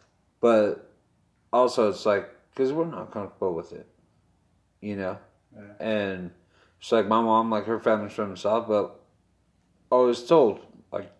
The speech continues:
Speaker 1: never use, you know, derogatory shit about any race or whatever. And that's taught to us.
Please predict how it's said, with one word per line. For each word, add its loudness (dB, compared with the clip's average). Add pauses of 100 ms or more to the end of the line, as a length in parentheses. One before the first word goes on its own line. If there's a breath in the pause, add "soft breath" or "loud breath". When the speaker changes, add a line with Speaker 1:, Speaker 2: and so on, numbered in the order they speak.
(600)
Speaker 1:
never -4
use, -4
you -10
know, -10 (140)
derogatory -2
shit -2
about -4
any -2
race -8
or -2
whatever. -2 (800 soft breath)
And 0 (560)
that's 2
taught 6
to -8
us. -12